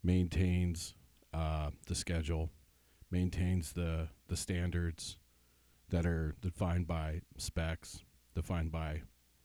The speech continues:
permits, codes, plans, uh, expectations, addendums, R F I responses, you name it. We ha-, we've gotta maintain that, uh, that,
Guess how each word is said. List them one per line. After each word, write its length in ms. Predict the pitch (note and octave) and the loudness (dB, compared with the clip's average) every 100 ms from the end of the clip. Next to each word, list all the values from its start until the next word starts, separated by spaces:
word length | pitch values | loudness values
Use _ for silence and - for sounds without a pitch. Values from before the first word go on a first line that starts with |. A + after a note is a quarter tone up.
| _ | _
permits, 560 | - F2 E2 E2 D#2+ - | 0 2 2 0 -2 -8
codes, 760 | - F#2 E2 E2 E2 D#2 - - _ _ _ _ - | -4 -2 0 0 -2 -6 -16 -18 _ _ _ _ -8
plans, 680 | E2+ E2+ E2 D#2+ E2 - - _ _ _ _ _ - - - | -4 -2 0 0 -2 -6 -14 _ _ _ _ _ -20 -8 -2
uh, 560 | E2 D#2 D2 D2 C#2 - - - - - | 0 2 0 -2 -4 -6 -14 -20 -20 -6
expectations, 920 | G2 - F2+ E2+ F2+ F2 - E2+ D2+ - E2+ | -4 -2 -2 -2 -2 -2 -2 -4 -4 -8 -10
addendums, 880 | - F2+ F2+ F2 F2 F2+ E2+ - - _ _ _ _ _ _ _ _ _ _ _ - | -4 0 0 0 0 0 -2 -6 -14 _ _ _ _ _ _ _ _ _ _ _ -2
R 240 | F#2 F#2 | 4 6
F 120 | F#2 F2 | 4 2
I 140 | F2 | 2
responses, 960 | F2+ F2 - F2 F#2 E2+ F#2+ F2 E2+ - - - | 2 0 0 -2 0 -2 -4 -4 -4 -8 -10 6
you 180 | A2 | 8
name 240 | G#2 F#2 E2 | 10 8 4
it. 140 | D2+ | 2
We 220 | - G#2+ | 4 4
ha-, 80 | G#2+ | 6
we've 220 | F#2 G2+ | 4 2
gotta 200 | F#2+ G2 | 2 2
maintain 560 | F#2 F2+ F2 - F2+ F2+ | 2 2 0 0 0 0
that, 220 | E2 E2 - A2 - _ _ _ - | -2 -6 -10 -20 -20 _ _ _ -8
uh, 220 | D#2+ D#2+ D2+ | -4 -2 -2
that, 180 | E2 | -4